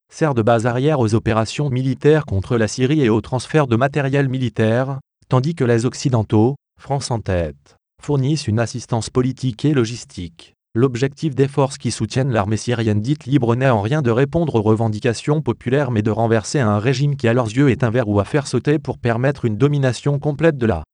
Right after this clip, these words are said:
région par l'impérialisme U S et ses vassaux. Avec la Syrie, il reste un obstacle majeur, l'Iran.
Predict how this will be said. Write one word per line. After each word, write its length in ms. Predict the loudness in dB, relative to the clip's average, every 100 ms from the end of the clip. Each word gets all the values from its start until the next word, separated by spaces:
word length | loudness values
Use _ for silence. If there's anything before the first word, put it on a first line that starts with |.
| _
région 340 | -2 -2 0 0
par 160 | 0
l'impérialisme 800 | -2 -2 0 2 2 0 -2 -2
U 120 | 0
S 160 | 2 2
et 40 |
ses 160 | 0 0
vassaux. 400 | 0 -2 -6 -8 -12 _
Avec 260 | -2 -2 0
la 140 | -2
Syrie, 440 | -2 -2 0 -2 -4 _ -6
il 140 | -2
reste 280 | 0 0 -2
un 140 | 2
obstacle 600 | 2 0 0 0 2 0
majeur, 600 | 0 0 2 2 2 -2 -12 _ -6
l'Iran. 300 | -4 -4 -8